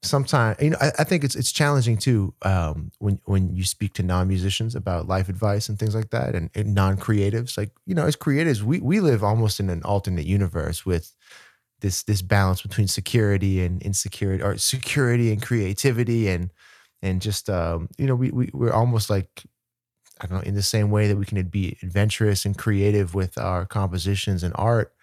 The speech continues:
we also have the benefit of, like, really being in touch with that too in our lives. And I guess as I get older too, I find, uh, a lot of people, I don't know, a lot of people like, um, "Don't you want some security? Don't you want some stability?" You know?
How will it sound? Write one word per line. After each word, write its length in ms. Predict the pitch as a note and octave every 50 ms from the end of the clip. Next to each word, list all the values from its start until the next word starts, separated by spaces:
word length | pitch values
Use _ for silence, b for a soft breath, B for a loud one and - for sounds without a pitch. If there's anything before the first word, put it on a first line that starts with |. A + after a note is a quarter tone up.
| B B B B B B B B _ - _ _ _
we 200 | - F#2 G2 G2+
also 360 | F#2+ F#2+ G2+ G#2 - - G#2
have 220 | G2 G#2 G2+ F2 E2+
the 60 | F2+
benefit 420 | E2 G2+ G2 G2+ G2 - - G2
of, 100 | F2 D#2+
like, 140 | E2 F2+ E2+ D#2+
really 240 | F2 F#2 F2 F2
being 240 | E2 F#2+ F#2+ F2+ E2+
in 60 | E2+
touch 240 | E2 - G2+ G2 -
with 120 | - F2+ -
that 220 | F#2 F2 D#2 -
too 200 | - - A2 G2
in 60 | F#2 F2
our 140 | E2+ D#2+
lives. 520 | D#2+ F2+ F#2 G2 G2 G2 F2+ E2+ D#2+ - -
And 220 | D#2+ D#2 D#2 D#2+ - b b b b b b b b _ -
I 60 | F2+
guess 180 | E2+ G2+ F#2 F2+
as 160 | - G#2+ F#2+
I 80 | G#2 G2
get 160 | F#2 F#2+ F2+
older 300 | G2+ G#2 G#2+ G2+ G2 F#2
too, 260 | - - A#2 G#2+ G2+
I 80 | F2+ E2+
find, 480 | - - G2+ F#2+ F#2+ F#2 F2+ F2 E2 F2+
uh, 260 | F2 E2 E2 D#2+ - -
a 80 | E2+
lot 200 | F2 F#2 F#2 F2+
of 100 | F2+ E2
people, 500 | - G2+ F#2+ - - F#2 F2 E2+ E2+ E2+ - _ _ _ _ _ _ _ _ _ _ _ _ _ _ _ E2
I 80 | F2
don't 120 | G2 A2 A2
know, 140 | A2 G2 F2+
a 40 | F2
lot 160 | F#2+ G2 G2
of 60 | G2
people 340 | - G#2+ G2+ - G2+ F#2+ F#2
like, 280 | F#2 F2+ F2+ E2+ - -
um, 420 | F#2 F#2 F2+ F2 F2 F2 F#2 G2 - _ _ _ _ _ _ _ _
"Don't 220 | - F#2 G2+ G2 -
you 40 | C#3
want 200 | A#2+ B2 C3 C3
some 120 | - C3+ B2+
security? 600 | - - C3 - - B2+ C3+ D3 D3+ D#3+ E3+ E3
Don't 260 | B2+ G#2+ A2+ A#2 -
you 60 | - C#3+
want 220 | C3 C3+ C#3 C3+
some 180 | - - C#3 B2
stability?" 680 | - - C3 A#2 A2 A2+ B2 C#3+ C#3+ D#3 D#3+ E3+ F3 E3+
You 120 | C#3 B2+
know? 280 | A#2+ C3 C3+ D3 D#3